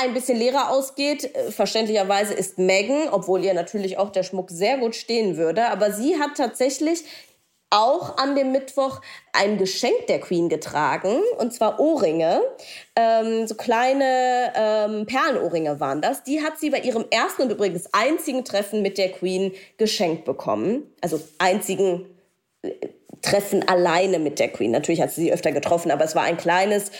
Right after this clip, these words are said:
Treffen von ihr mit der Queen alleine und da hat sie diese Ohrringe geschenkt bekommen. Also natürlich auch aus Respekt trägt man dann zu solchen Anlässen diese Geschenke oder Leihgaben der Queen.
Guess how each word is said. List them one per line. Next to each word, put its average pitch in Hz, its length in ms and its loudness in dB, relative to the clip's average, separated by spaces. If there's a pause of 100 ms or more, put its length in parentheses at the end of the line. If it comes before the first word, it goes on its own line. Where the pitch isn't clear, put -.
(160)
Treffen 190 400 2 (180)
von 190 260 2
ihr 214 380 2
mit 185 140 -2
der 170 100 2
Queen 202 380 0
alleine 170 420 2
und 180 140 0
da 180 140 2
hat 226 140 -2
sie 262 120 -2
diese 175 260 -2
Ohrringe 135 300 0
geschenkt 117 340 -6
bekommen. 110 380 -4 (100)
Also 226 320 2 (200)
natürlich 214 420 2
auch 214 100 2
aus 175 220 0
Respekt 214 520 -2
trägt 202 300 0
man 202 140 2
dann 190 120 0
zu 180 120 -6
solchen 175 260 0
Anlässen 175 500 0 (240)
diese 226 360 2
Geschenke 202 680 2
oder 240 240 4
Leihgaben 190 640 2
der 170 120 0
Queen. 208 420 -6